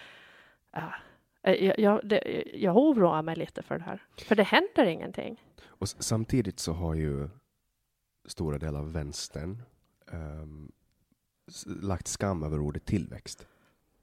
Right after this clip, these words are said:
Speaker 2: Och pengar ses som någonting fult.
Speaker 1: Mm.
Speaker 2: Alltså, jag ser hela tiden, jag hör hela tiden folk från vänstern som säger att vi kan inte ha tillväxt, vi kan inte ha evig tillväxt, tillväxt är dåligt, tillväxt är hemskt. Alltså, man, man, man försöker, men, men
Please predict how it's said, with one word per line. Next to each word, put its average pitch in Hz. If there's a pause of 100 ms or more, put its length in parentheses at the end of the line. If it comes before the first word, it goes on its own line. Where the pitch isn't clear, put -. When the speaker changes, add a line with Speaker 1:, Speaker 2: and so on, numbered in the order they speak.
(560)
Speaker 2:
Och 73 (320)
pengar 82
ses 78
som -
någonting 71 (420)
fult. - (540)
Speaker 1:
Mm. 196 (160)
Speaker 2:
Alltså, 85 (340)
jag 90
ser 110
hela 80
tiden, 85
jag 82
hör 101
hela 73
tiden 104
folk 69
från 67
vänstern 69
som -
säger 76
att 82
vi -
kan 62
inte -
ha -
tillväxt, -
vi -
kan 76
inte -
ha 76
evig 69
tillväxt, -
tillväxt 71
är -
dåligt, 67
tillväxt -
är -
hemskt. 67
Alltså, 80 (440)
man, 78
man, 76
man 82
försöker, 80
men, 78
men 80